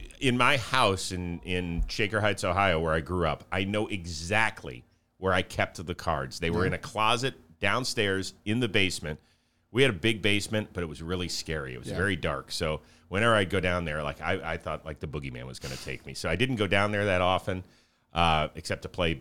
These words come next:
Speaker 1: basketball against my brother. But in our one, there it is, the sports card closet.
Speaker 2: Yeah.
Speaker 1: And I remember exactly what the boxes even looked like that had all my cards back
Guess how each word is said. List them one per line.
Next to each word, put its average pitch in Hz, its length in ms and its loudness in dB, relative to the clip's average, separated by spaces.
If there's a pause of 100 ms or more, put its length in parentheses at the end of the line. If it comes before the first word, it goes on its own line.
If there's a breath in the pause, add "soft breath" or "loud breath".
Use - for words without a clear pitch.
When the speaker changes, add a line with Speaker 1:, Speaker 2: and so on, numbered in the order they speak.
(300)
Speaker 1:
basketball 87 440 -2
against 82 220 -4
my 80 120 -4
brother. 80 260 -2
But 78 180 -6
in 78 140 -2
our 76 120 -2
one, 110 540 4 (1120)
there 107 160 2
it 120 80 2
is, 95 260 2
the 82 80 -2
sports - 380 -2
card 101 300 2
closet. 92 680 0
Speaker 2:
Yeah. 107 180 -10 (220)
Speaker 1:
And 73 100 -8
I 78 40 -2
remember 104 320 -2
exactly 107 640 0
what 101 140 -2
the - 80 -2
boxes 98 580 -2
even 71 220 -8
looked 65 160 -10
like 65 180 -10
that 67 120 -8
had 67 160 -8
all 58 100 -10
my 60 120 -14
cards 50 380 -18
back - 200 -18